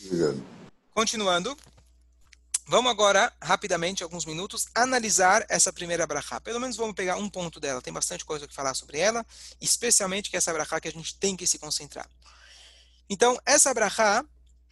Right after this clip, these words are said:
Speaker 2: ela começa, "Baruch atah Hashem, Elokeinu ve'Elokei Avoteinu", nosso Deus e Deus nossos patriarcas, "Elokei Abraham,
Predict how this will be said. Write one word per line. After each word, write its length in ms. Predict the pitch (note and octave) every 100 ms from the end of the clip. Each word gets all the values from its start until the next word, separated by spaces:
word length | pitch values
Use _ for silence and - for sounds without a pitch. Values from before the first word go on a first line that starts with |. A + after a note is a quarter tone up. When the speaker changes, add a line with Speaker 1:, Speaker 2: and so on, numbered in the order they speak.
| _ _ _ _
Speaker 2:
ela 440 | - A3 G#3 B3 -
começa, 440 | - F#3+ E3 - C3
"Baruch 320 | C#3+ G3+ A3+
atah 200 | F#3+ D3
Hashem, 580 | B2+ - D#3+ A3 D#4 D#4 -
Elokeinu 640 | D3+ C#3 - G#3+ A3+ F#3+
ve'Elokei 380 | D#3 C#3 - F#3
Avoteinu", 720 | C#3+ B2 B2 B2+ C#3 A#3 D4 -
nosso 420 | F3 A#3 A#3+ -
Deus 640 | E3+ G3+ E3+ B2+ - - -
e 80 | D#3+
Deus 420 | C#3 A3+ G3+ D3
nossos 580 | D3+ F3+ F3 D3 - - _ _ _
patriarcas, 920 | F#3 F#3 C#3+ B2 B2 - D4+ - - - - - -
"Elokei 320 | B2+ B2 B2+
Abraham, 640 | B2+ B2+ A#2+ G3 C#4 C#4